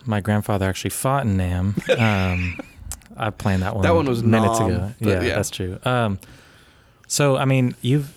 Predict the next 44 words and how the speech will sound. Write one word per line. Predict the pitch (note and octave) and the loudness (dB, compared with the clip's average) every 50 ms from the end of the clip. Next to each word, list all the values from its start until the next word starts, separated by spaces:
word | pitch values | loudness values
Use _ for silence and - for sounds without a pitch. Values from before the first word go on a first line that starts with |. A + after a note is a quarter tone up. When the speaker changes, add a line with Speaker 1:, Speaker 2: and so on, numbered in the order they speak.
| - - - | -20 -12 -4
Speaker 1:
you've | B2+ C#3 D3 - | -2 -2 0 0
had | E3+ E3 | -2 -2
some | - - C#3 | 0 -2 0
good | A#2 C3 A#2 | 0 0 0
experiences | A2+ - - - B2+ A#2+ A2+ G#2+ - - G2+ F#2+ F#2 | 0 -4 -4 -2 0 0 0 0 0 -2 -2 -2 0
there, | G2 F#2+ F#2 F#2 F#2 F#2+ G#2 - | 0 0 2 2 2 0 0 0
and | A2 G#2 G2+ | 0 0 2
I | G2+ G2 | 2 2
assume | F#2 - - - A#2+ A2 G#2 | 2 0 0 2 2 4 4
it's | G2+ - - | 2 2 0
a | A2 | 0
lot | G2 F#2+ G2+ - | 0 0 0 0
more | G#2 G2 F#2+ F#2 F2+ F2+ F2+ F#2+ - - _ _ _ _ _ _ _ - - | 0 0 2 2 2 0 -2 -4 -6 -12 _ _ _ _ _ _ _ -4 -2
intriguing | A2+ G#2 F#2+ - - A#2 G#2+ G#2 F#2 G2 F#2+ F#2+ F#2 | 0 0 0 0 0 0 0 2 2 2 2 2 2
to | - G#2+ | 0 -2
see | - - - - G2+ G2 | -2 -2 0 0 0 2
new | F#2+ F#2+ F#2+ F#2 | 2 2 0 0
products | - - G#2 F#2 F2+ - - | -2 -4 -4 -4 -4 -6 -6
being | - G#2+ G2 F#2 F2+ | -6 -4 -2 -2 -2
revealed | F#2 F2+ F2 F#2 F#2+ F#2 F2+ F#2 F2+ F2 G2+ | -2 -2 -2 0 0 0 0 0 0 0 -2
in | F#2 F2+ | -4 -4
person | - - G2 F2+ - - - F#2+ F2+ | -4 -4 -4 -4 -4 -6 -4 -4 -4
and | F2 F2 F2 | -4 -4 -4
getting | F2 G2+ F#2 F2+ F2+ F2+ | -4 -4 -4 -4 -4 -6
to, | - - F#2+ F2 F2 F2 - - _ - - - - - _ _ - _ _ | -6 -6 -8 -6 -6 -8 -10 -14 _ -20 -20 -20 -20 -20 _ _ -20 _ _
you | - B2 | -2 0
know, | - F2 | 0 0
hear | - - - - A#2 A2 G#2+ | -4 -8 -6 -2 -2 -2 0
people | - A#2+ G#2+ - G#2 | -2 -4 -4 -4 -4
talk | - A#2 G#2+ G#2 | -4 -4 -4 -4
about | G2+ G#2 G#2 | -2 -2 0
'em. | G#2 G#2 G#2 - | 0 0 0 0
And, | G#2 F#2+ F#2+ F#2 F#2 - - - - - - - - _ - - _ _ _ _ _ _ | 0 0 0 -2 -4 -6 -14 -20 -20 -20 -20 -20 -20 _ -20 -20 _ _ _ _ _ _
you | - A2+ | 0 2
know, | G2 | 2
you | G2 G2 G#2 A2+ A2+ | 2 2 4 4 4
and | G#2+ G2+ | 4 2
I | G2+ | 0
have | G2 F#2 | -2 -2
both | A2 G#2 G2 - - | -2 -2 -2 -2 0
been | G#2+ G2 G2 | 2 2 4
in | G2 F#2+ F#2+ F#2 | 4 4 2 2
kind | - - A2 G2 F#2 | 0 0 0 0 0
of | F#2 - - | -2 -6 -10